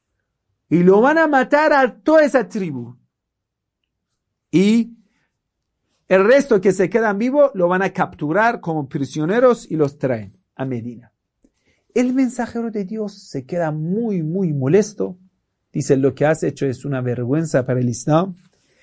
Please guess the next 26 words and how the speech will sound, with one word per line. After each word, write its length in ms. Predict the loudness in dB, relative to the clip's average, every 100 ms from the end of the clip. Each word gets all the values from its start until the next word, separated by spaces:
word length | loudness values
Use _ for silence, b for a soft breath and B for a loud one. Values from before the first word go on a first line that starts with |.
| _
Y 100 | -2
dice, 320 | 0 0 -2 -6 -20 _ _ -2
"Allahumma 920 | 0 4 6 4 2 -2 -2 -2 0
inni 520 | 2 2 2 2 0
abra'u 500 | 0 0 2 2 2 2
ilayka 420 | 2 2 0 -2
mimma 440 | 0 -2 -2 -4
sana'a 440 | -4 -6 -6 -8 -10
Khalid". 300 | -8 -8 -8 _
"Dios, 480 | 0 4 4 0 -20 _ _
yo 200 | 0 0
detesto 960 | 2 2 2 2 2 2 -4 -10 -10 -14 _ _ _ _
esa 300 | 2 4 4
violencia 840 | 4 4 4 4 2 -4 -4 -6 -16 _
que 100 | 0
hizo 260 | 0 -2
Khalid 380 | -2 -2 -2 -2
ibn 200 | -4 -4
Walid". 280 | -8 -10 -16 _ _ _ _ _
El 160 | -2 0
mensajero 540 | 2 0 0 2 2
de 60 | 4
Dios 180 | 2 2
dice, 280 | 0 -2 2
"Yo 180 | 2
detesto 800 | 4 2 0 2 0 0 -14 -16